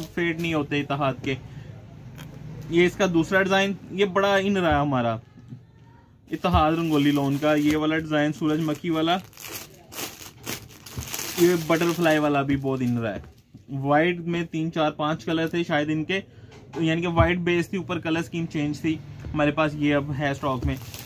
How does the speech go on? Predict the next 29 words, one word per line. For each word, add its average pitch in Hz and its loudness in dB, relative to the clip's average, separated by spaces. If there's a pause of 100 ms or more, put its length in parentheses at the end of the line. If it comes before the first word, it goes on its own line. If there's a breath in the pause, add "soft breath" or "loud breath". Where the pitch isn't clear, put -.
(100)
रंगोली 143 4
लॉन 143 2
बाय 143 2
इत्तेहाद। 135 -2 (1700)
ये 143 6
इसका 151 2 (520)
next 175 0
design 185 2
balloon 156 6
वाला, 139 4 (180)
ये 160 0 (180)
बहुत 214 2
हिट 180 0
रहा 175 2
है। 180 2
पांच 165 0
से 175 -4
छह 160 -2
color 160 0
थे 160 2
इन्होंने 156 0
बनाए 147 0
हैं, 147 0
सात 135 0
color 147 2
थे 151 2
इसमें। 165 -4 (880 loud breath)
ये 143 4
देखिएगा, 117 -2